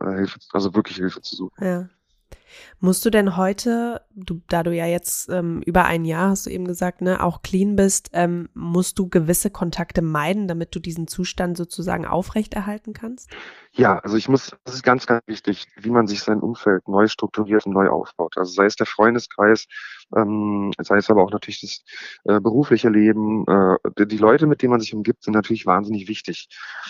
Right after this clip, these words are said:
Speaker 1: Das ist, äh, wie ich eingangs sagte, gibt es ja immer im Hinterkopf sozusagen diese,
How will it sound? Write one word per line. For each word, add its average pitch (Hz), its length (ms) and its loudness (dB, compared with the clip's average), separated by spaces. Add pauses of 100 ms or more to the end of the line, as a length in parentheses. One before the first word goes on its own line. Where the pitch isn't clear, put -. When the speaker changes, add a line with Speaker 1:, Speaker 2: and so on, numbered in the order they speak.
(140)
Speaker 1:
Das 90 100 -8
ist, 113 220 0
äh, 104 220 6
wie 104 40 -2
ich 95 140 -4
eingangs 104 300 2
sagte, 107 340 2
gibt 117 180 -2
es 120 80 -6
ja 120 80 2
immer 123 280 4
im 117 120 0
Hinterkopf 113 400 2
sozusagen 104 460 -2
diese, 104 300 2